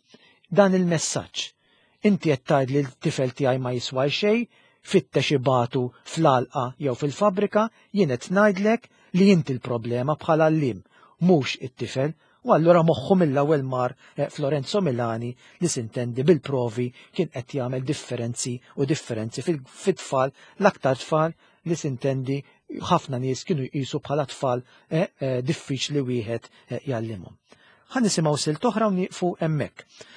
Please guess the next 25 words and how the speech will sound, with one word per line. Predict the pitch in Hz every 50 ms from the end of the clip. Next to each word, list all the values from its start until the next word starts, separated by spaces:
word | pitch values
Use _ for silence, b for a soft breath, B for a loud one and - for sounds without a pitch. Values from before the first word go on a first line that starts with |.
| B B -
F'Barbijana | 160 175 185 190 190 202 277 277 208 170 170
tfal | 160 - - - 220 202
kollha | 190 - 175 135 131 147 156
kienu | 156 - 196 175 175
jmorru | 180 202 220 220 202 180
l-iskala | 165 165 160 - - - 226 220 214 220 233 240 233 b b b b b
għand | b 202 208 180 - 190
il-qassis. | - - 180 165 - - - 135 101 - - - - b b b b b b b b b b b b
Minn | 151 151 143 127
filgħodu | - 156 160 190 226 185 160 151 156 170 -
kmieni | - 196 208 208 208 202 208 190
sa | - 196 180
dlam, | 151 147 160 151 113 92 82 85 _ _ _
sajf | _ - - - - 202 190 190 185 - -
u | 185
xitwa. | - 180 156 - - 147 113 95 - b b b b b b b b b b
Ma | - 170 160
kien | - 190 175
hemm | 185 180 170
ħadd | - - - - - 214 180 127 - _ _ - - _ b b b b
li | 156 156 147
ma | 147 143 131
kienx | - - 131 127 127 - - - - 160
maqtuħ | 165 165 - - _ - 147 127 123 - - _ _ _ _ -
għall-iskola. | - 147 131 127 127 127 123 - - - 117 104 101 110 123 139